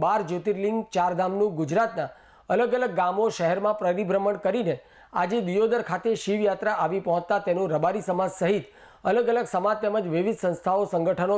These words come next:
વેપારી એસોસિએશન, સ્કૂલ દ્વારા ભવ્ય સ્વાગત કરાયું હતું. વિસનગર તાલુકાના તરબ ખાતે આગામી સોળથી બાવીસ ફેબ્રુઆરીમાં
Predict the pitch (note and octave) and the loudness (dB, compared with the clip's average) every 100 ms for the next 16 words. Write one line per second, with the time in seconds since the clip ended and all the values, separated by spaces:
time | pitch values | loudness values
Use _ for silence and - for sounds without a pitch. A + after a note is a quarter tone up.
0 | E3+ D#3 F3+ F#3 E3+ F3 D#3+ E3+ F3 F#3+ | 2 0 0 2 0 -2 -4 -2 0 0
1 | - G3 G#3+ F#3 D3 C#3 - - - - | 0 -2 2 2 0 -4 -12 -20 -20 -2
2 | D#3 F3 A#3 B3 G#3 E3+ F#3 - F3+ E3 | -2 2 0 0 0 0 0 0 2 2
3 | D3+ C#3+ D#3+ - _ - - C#3 F3 G#3+ | 2 -2 -8 -16 _ -20 -6 -2 0 0
4 | G3 F#3 F3+ F#3 F#3 G3 G3 E3+ E3+ - | 0 0 -2 0 0 2 2 2 0 0
5 | F3 G3 G#3+ E3 E3+ F#3 E3+ F3 F3 F3+ | 0 0 2 2 2 0 0 0 0 0
6 | G3 D#3 F3+ D3 D#3+ E3+ A#3 F#3+ D3 C3+ | 0 2 0 -2 -2 2 2 2 -4 -8